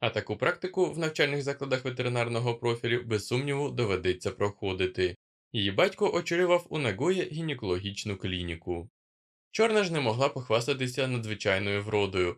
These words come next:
однак її життєрадісне обличчя випромінювало чарівність. Висока на зріст, повнява,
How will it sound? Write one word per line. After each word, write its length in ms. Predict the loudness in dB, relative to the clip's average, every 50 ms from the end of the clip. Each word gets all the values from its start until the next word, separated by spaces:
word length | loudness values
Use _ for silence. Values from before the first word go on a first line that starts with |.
| _
однак 360 | -2 0 2 2 0 0 0
її 220 | -2 -2 0 0 0
життєрадісне 720 | 0 -2 -2 -2 0 2 2 2 2 0 -6 -6 -4 -2 -2
обличчя 400 | 0 -2 -2 -2 -2 -2 -4 -2
випромінювало 760 | -4 -4 -2 -2 0 0 0 -2 -2 -2 0 0 0 0 -2
чарівність. 840 | -4 -2 -2 -2 -2 -2 -4 -6 -6 -6 -6 -6 -8 -10 _ _ _ _ _ _ _
Висока 400 | -4 -4 -2 0 0 0 0 0
на 140 | 0 0 0
зріст, 460 | 0 0 -2 -2 -2 -4 -8 -14 -4
повнява, 580 | -2 0 0 2 2 2 2 2 2 0 0 -2